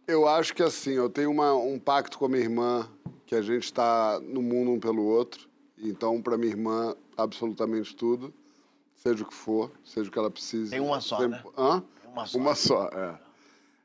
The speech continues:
Speaker 1: É, pra minha mãe, é, eu sempre estarei aqui por ela,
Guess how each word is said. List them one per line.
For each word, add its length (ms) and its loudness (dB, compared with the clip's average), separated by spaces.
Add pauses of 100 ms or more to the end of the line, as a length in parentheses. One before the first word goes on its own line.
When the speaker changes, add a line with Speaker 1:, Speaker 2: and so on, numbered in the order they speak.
(120)
Speaker 1:
É, 760 -2 (400)
pra 200 4
minha 240 2
mãe, 800 2
é, 640 -4 (300)
eu 100 -2
sempre 320 -4
estarei 400 2
aqui 260 -4
por 320 -4
ela, 320 0